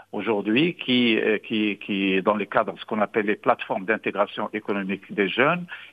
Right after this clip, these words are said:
et dont, euh, l'un des trois axes fondamentaux, à part l'employabilité, l'économie sociale et solidaire, c'est l'entrepreneuriat. Et là,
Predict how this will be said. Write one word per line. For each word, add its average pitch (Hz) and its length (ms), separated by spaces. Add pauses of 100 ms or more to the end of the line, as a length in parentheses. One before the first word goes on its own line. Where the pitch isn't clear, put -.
(160)
et 113 140
dont, 160 500
euh, 101 340
l'un 101 540
des 113 140
trois 127 360
axes - 220
fondamentaux, 104 680
à 104 100
part - 180
l'employabilité, 104 800
l'économie 101 360
sociale 101 520
et - 100
solidaire, 143 440 (120)
c'est 131 200 (340)
l'entrepreneuriat. 107 840 (100)
Et 104 100
là, 151 300